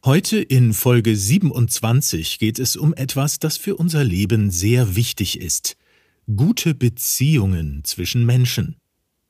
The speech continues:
Besonders zwischen Freundinnen und Freunden. Menschen, mit denen man lachen kann, reden kann und die einfach gut tun. Du lernst Wörter, mit denen du beschreiben kannst, wie man sich versteht,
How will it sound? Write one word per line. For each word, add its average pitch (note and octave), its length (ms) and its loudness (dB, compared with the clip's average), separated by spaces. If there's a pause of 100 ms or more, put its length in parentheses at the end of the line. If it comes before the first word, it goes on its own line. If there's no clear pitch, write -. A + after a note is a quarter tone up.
(140)
Besonders F#3+ 580 0
zwischen F3 380 0
Freundinnen C#3+ 760 2
und E3+ 180 0
Freunden. C3+ 680 0 (800)
Menschen, F#3+ 500 2
mit D#3+ 200 2
denen D3 260 4
man C3+ 180 2
lachen A2+ 440 0
kann, F2 400 -4 (120)
reden A#2+ 600 0
kann G#2+ 400 -2 (380)
und F3+ 380 -2
die G3+ 160 -2
einfach A#2 480 -2
gut A2+ 360 -4
tun. C#2+ 340 -8 (760)
Du D#3 80 4
lernst G3+ 420 2
Wörter, A#2+ 320 0
mit F3 200 -2
denen E3 240 2
du D3 120 0
beschreiben B2+ 680 -2
kannst, F3+ 540 -6
wie D#3+ 80 0
man D#3 180 0
sich C3 180 -4
versteht, - 760 -4